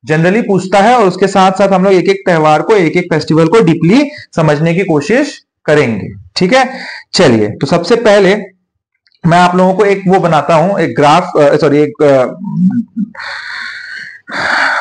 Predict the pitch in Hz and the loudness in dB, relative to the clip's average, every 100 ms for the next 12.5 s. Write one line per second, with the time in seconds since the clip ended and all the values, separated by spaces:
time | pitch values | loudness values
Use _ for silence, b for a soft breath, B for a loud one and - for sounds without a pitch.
0 | B B B B _ _ _ _ _ - | B B B B _ _ _ _ _ -4
1 | 117 117 123 123 131 139 131 165 - - | 0 0 0 0 0 2 0 0 -6 -14
2 | _ B B B B B - 156 180 180 | _ B B B B B -4 0 2 2
3 | 190 185 185 202 185 - 180 139 175 214 | 2 2 2 -2 -2 0 2 2 -2 -6
4 | _ _ _ _ _ _ _ _ _ _ | _ _ _ _ _ _ _ _ _ _
5 | _ _ _ _ _ _ _ _ _ _ | _ _ _ _ _ _ _ _ _ _
6 | _ _ _ _ _ _ _ _ b b | _ _ _ _ _ _ _ _ b b
7 | b b b - 202 196 143 123 110 - | b b b 0 0 2 -4 -2 -6 -6
8 | - - - 160 170 226 226 - _ _ | -12 -14 -6 -4 0 0 0 -6 _ _
9 | _ _ _ _ _ _ _ _ _ _ | _ _ _ _ _ _ _ _ _ _
10 | b b b b - 147 147 147 185 185 | b b b b -2 0 2 0 0 0
11 | 185 185 175 170 165 175 180 175 175 170 | -2 0 -2 0 0 0 0 0 0 0
12 | 185 175 175 180 233 | 2 0 2 2 2